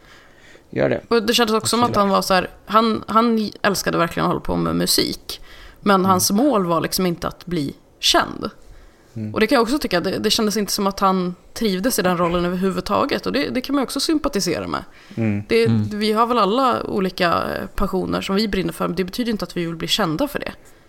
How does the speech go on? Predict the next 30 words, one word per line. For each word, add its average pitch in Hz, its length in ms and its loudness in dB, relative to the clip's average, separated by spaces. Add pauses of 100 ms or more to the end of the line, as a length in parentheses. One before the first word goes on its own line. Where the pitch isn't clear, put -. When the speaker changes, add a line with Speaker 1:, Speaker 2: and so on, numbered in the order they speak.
(160)
Speaker 3:
Nej, 123 220 4
precis. - 560 -6
Så - 100 0
Speaker 2:
Att 220 60 2
vi 220 40 0
Speaker 3:
är 208 40 0
det. 208 60 4
Speaker 2:
vill 196 120 4
att 190 140 -2
fol-, 196 220 2
att 190 180 -2
folk 180 220 0
ska - 120 -6
skrika 185 480 -2
och 180 80 2
känna 180 200 0
igen 214 220 2
oss 180 80 -2
så - 80 -6
fort - 140 -8
man 175 380 -2
går 180 160 -2
ut 175 60 -2
Speaker 3:
Mm. - 100 -2
Speaker 2:
och - 80 -4
ska 185 120 -2
handla, 190 360 2
liksom. 170 360 -4
Det 190 240 0
är, 175 60 -4